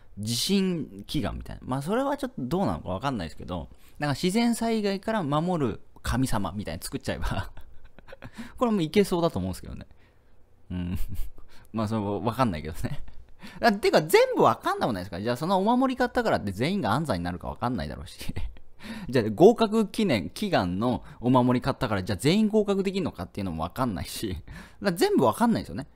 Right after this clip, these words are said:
で、わかんないんだけど、<laughs> かもう不確定要素ありまくりやろっていうとこなんだけど、まあ、売ってると。<laughs> だからね、ちょっと見た時ね、ディスっちゃいましたけどね、ちょっと。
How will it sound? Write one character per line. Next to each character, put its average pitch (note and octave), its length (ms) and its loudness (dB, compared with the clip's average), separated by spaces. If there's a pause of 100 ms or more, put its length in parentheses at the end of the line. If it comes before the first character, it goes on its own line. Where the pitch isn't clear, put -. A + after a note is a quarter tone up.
(140)
で、 F3+ 60 -4
わ F#3+ 160 2
か F4 160 -4
ん F4+ 80 -2
な C#4 80 6
い - 40 12
ん - 60 10
だ - 80 0
け C3+ 80 2
ど、 - 280 0 (1200)
<laughs> G#3 640 -8
か F3 100 -4
も D3+ 260 -4
う - 100 -10
不 - 120 -8
確 - 240 -4
定 B3 180 2
要 A#3 140 2
素 - 160 -6
あ - 120 -4
り D#3 100 2
ま G#3+ 140 2
く A#3 120 -4
り A#3 100 0
や G3 120 4
ろ G2 120 2
っ F2 40 -6
て E2 140 -6
い G2+ 40 0
う G2+ 40 -4
と C3 120 -6
こ D#3 80 -4
な A#2 100 0
ん C#2 80 -6
だ C#2 80 -8
け C2+ 80 -8
ど、 C3+ 280 -2 (640)
ま G#2+ 100 -2
あ、 F2 40 -4
売 G2+ 60 -4
っ - 20 -12
て - 180 -10
る E2 100 -10
と。 A2 100 -6 (560)
<laughs> - 500 -16
だ C3+ 100 -4
か A#2+ 60 -2
ら A2+ 60 2
ね、 A2 140 0
ち A#2+ 80 -4
ょ - 0 -
っ - 20 -10
と A#2 80 -2
見 D#3+ 140 2
た C3+ 120 2
時 F#2+ 180 -4
ね、 F2+ 240 -2
デ A#2 100 2
ィ - 20 4
ス F3+ 140 -6
っ - 20 -8
ち - 120 -4
ゃ F#2+ 40 0
い E2+ 40 -2
ま E2+ 80 -4
し - 40 -6
た F2 60 -6
け D#2 60 -8
ど D2+ 60 -8
ね、 E2 120 -6
ち F2 80 -10
ょ - 20 -10
っ E2 40 -12
と。 - 220 -12